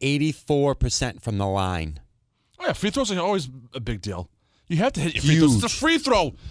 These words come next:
Speaker 2: How do you miss? You can't miss free throws.
Speaker 1: Yeah, but for me, particularly from a guard position.
Speaker 2: No, I know. You can't miss those.
Speaker 1: No.
Speaker 2: No.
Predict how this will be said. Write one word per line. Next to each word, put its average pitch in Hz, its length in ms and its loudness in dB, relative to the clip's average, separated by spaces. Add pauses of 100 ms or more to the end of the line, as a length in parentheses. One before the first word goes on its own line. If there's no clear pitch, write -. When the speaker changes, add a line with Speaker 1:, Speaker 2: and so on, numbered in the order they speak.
(160)
Speaker 2:
How 202 140 2
do 269 60 2
you 262 80 4
miss? 226 480 0
You 165 100 -2
can't 226 300 4
miss 202 180 0
free 208 180 -2
throws. 156 140 4
Speaker 1:
Yeah, 160 80 8
but 135 200 2
for 147 100 0
me, 151 180 2
particularly 131 500 0
from 110 220 -2
a 107 60 0
guard 98 520 0
position. 87 560 -2
Speaker 2:
No, 294 100 4
I 240 120 4
know. 311 120 4
You 220 120 2
can't 262 200 0
miss 294 140 0
those. 139 360 -2
Speaker 1:
No. 101 580 2
Speaker 2:
No. 294 280 -2